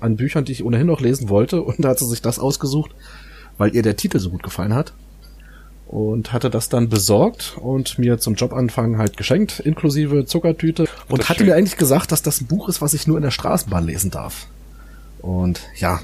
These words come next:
Speaker 1: wir hatten dann so eine Diskussion, äh, dass ich's doch <laughs> dann auch abends im Bett lesen wollen würde, was ich dann auch getan hab. Und die Autorin selbst,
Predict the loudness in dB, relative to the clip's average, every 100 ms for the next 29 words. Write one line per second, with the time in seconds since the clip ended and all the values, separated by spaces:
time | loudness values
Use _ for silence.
0 | -6 -4 0 2 2 2 0 -2 0 2
1 | 2 0 -2 -2 -2 -2 -2 -2 -4 -2
2 | 0 2 0 -4 -2 -2 0 -2 2 0
3 | 2 0 0 -2 0 2 2 0 -2 0
4 | 2 0 -2 -12 -20 -18 -18 -18 -6 -2
5 | 0 0 -2 -4 -2 0 0 -2 -14 -20
6 | -20 -20 -20 -20 -20 -20 -6 -2 0 0
7 | -2 -4 -4 -2 2 2 4 0 0 -2
8 | -2 -8